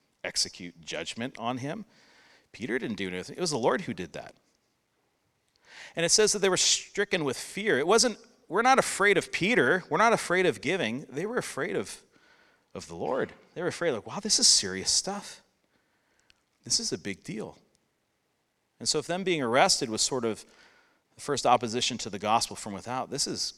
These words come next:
kind of the first opposition from within, if you want to say. To have a group that is unified and united by the Holy Spirit, to then have Ananias and Sapphira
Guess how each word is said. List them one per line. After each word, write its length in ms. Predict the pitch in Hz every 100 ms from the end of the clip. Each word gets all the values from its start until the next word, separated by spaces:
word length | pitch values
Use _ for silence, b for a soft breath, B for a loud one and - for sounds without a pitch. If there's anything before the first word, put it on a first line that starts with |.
| -
kind 220 | - 160
of 100 | 95
the 60 | 73
first 540 | - 117 - - _ _ _ _ -
opposition 500 | - 90 - 135 98
from 200 | - 101
within, 280 | 80 120 160
if 120 | -
you 80 | 92
want 160 | 87 78
to 60 |
say. 280 | - - - _ _ _ _ _ _ _ _ _ _ _ _ _
To 80 | -
have 240 | - 147 139
a 80 |
group 340 | - 117 180 -
that 160 | 113
is 360 | 101 90 - - _ _ _ _ _ _ _ -
unified 520 | 107 180 - 107 92
and 100 | 95
united 520 | 92 92 120 151 92
by 100 | 95
the 80 | 90
Holy 260 | - 98 87
Spirit, 440 | - 135 - 101 _ _ _ _ _ -
to 100 | 104
then 160 | 127
have 420 | 117 117 101 - - _ _ _ _ -
Ananias 380 | 104 107 104 -
and 80 | -
Sapphira 520 | - 104 101 95